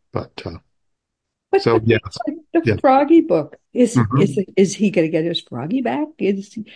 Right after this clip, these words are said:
Speaker 2: you know,
Speaker 1: Right.
Speaker 2: is she gonna get her dolly back or something?
Speaker 1: Right.
Speaker 2: Kids are gonna turn the pages to find out.
Speaker 1: Yes.
Speaker 2: And then if they don't, why is it okay that they never got it, the, that, the toy
Speaker 1: Right.
Speaker 2: back?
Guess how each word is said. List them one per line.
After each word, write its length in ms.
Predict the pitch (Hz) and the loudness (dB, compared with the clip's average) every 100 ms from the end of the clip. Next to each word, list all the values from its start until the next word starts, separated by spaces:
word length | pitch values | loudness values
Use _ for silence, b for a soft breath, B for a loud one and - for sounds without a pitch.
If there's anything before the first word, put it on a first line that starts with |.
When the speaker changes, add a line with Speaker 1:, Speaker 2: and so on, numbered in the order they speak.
| B | B
Speaker 2:
you 80 | 226 | 0
know, 80 | 214 | 2
Speaker 1:
Right. 160 | 107 - | 2 0
Speaker 2:
is 60 | - | -6
she 80 | - 196 | -10 -4
gonna 140 | 185 | -2
get 220 | 180 190 | 2 0
her 140 | 180 196 | 2 -2
dolly 420 | 160 147 175 254 | -2 -2 0 0
back 400 | 240 254 277 277 | 0 0 -2 -2
or 100 | 262 | -2
something? 460 | - 277 302 277 - B B B | -2 -4 -2 -2 -4 B B B
Speaker 1:
Right. 140 | 92 | 2
Speaker 2:
Kids 220 | 320 311 | 2 0
are 60 | - | -2
gonna 220 | 403 370 | 2 2
turn 240 | - 320 | 2 2
the 60 | 311 | 2
pages 460 | 311 302 339 339 - | 2 2 2 0 -2
to 80 | |
find 320 | 202 254 240 233 | -2 -2 0 0
out. 340 | 269 302 - - _ _ _ - | 0 -2 -6 -14 _ _ _ 0
Speaker 1:
Yes. 500 | 127 208 - - - _ | 2 2 0 -6 -16 _
Speaker 2:
And 140 | 240 269 | 2 2
then 220 | 285 269 | 2 -2
if 160 | - - | -2 2
they 160 | 247 | 0
don't, 540 | 196 202 208 240 370 - - _ _ _ _ _ - | 2 2 2 4 2 -2 -16 _ _ _ _ _ -18
why 300 | 175 220 247 | -4 0 2
is 200 | 277 277 | 2 0
it 80 | 277 | -2
okay 680 | 285 285 - 302 359 311 185 | -4 -6 -2 0 2 0 -2
that 200 | 196 196 | -2 -2
they 160 | 190 | -4
never 320 | 190 175 175 | -4 -6 -6
got 220 | 165 175 165 | -8 -10 -12
it, 100 | - - | -14 -14
the, 160 | 180 _ - | -14 _ -10
that, 280 | 170 - - | -10 -8 -10
the 80 | |
toy 300 | 160 - 170 165 | -12 -8 -6 -4
Speaker 1:
Right. 100 | 175 | -4
Speaker 2:
back? 220 | 151 | -4